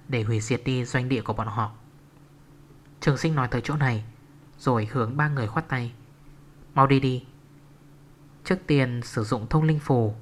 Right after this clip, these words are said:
sẽ hao tổn dương khí. Trong thời gian ngắn, các ngươi không thể lại tiếp tục dùng.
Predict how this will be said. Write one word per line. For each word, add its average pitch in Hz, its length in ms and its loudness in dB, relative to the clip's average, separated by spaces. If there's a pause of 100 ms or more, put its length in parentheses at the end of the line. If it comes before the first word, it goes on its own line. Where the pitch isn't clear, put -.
(100)
sẽ 143 180 -4
hao 160 160 2
tổn 120 220 0
dương 135 140 -2
khí. 113 400 -4 (720)
Trong 147 200 2
thời 135 120 2
gian 135 200 0
ngắn, 113 240 -2 (360)
các 175 120 -2
ngươi 151 200 4
không 151 200 0
thể 113 160 2
lại 107 160 0
tiếp 175 160 -4
tục 120 140 -2
dùng. 107 260 0